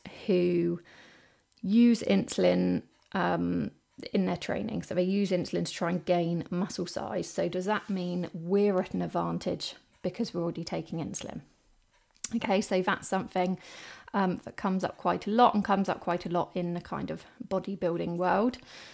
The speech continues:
So non-diabetic bodybuilders have been known to use insulin, normally in combination with steroids, um, to try and feed their muscles and prevent muscle breakdown.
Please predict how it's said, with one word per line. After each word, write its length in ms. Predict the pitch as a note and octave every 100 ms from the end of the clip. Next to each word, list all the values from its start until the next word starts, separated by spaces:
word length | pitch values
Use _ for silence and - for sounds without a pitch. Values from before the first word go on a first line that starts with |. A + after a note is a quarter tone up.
| - - - _ _ - - -
So 240 | - A#3+
non-diabetic 800 | B3 C4+ C#4 B3+ G#3+ G3 F#3+ -
bodybuilders 680 | G#3+ F3 F3 F3 F3 - F#3
have 420 | - A3+ A#3+ A#3
been 140 | F#3+ F#3
known 200 | E3+ E3+
to 120 | F3
use 160 | F3 F3
insulin, 640 | F#3+ - - F#3 F#3 - - _ _ _ -
normally 580 | G#3 G#3+ A3+ A#3+ A#3+ A#3+
in 100 | A3+
combination 600 | A3 G#3 G3+ G3+ - G3
with 100 | G3
steroids, 840 | - G3 G3 G3 G#3+ A#3 - - - - - -
um, 580 | - F#3+ F#3 F#3+ F#3 F#3+
to 120 | - G3+
try 400 | - G#3 G#3 G#3+ -
and 220 | G3 F#3
feed 460 | - - B3 A3+
their 180 | G3 G3
muscles 500 | F#3+ F#3 F3+ F#3 F#3 -
and 160 | F#3+
prevent 600 | F3+ F#3+ F3+ F3+ F3+ - - -
muscle 440 | F3 E3 - F3 -
breakdown. 640 | F#3+ F#3 - D#3+ D#3 F#3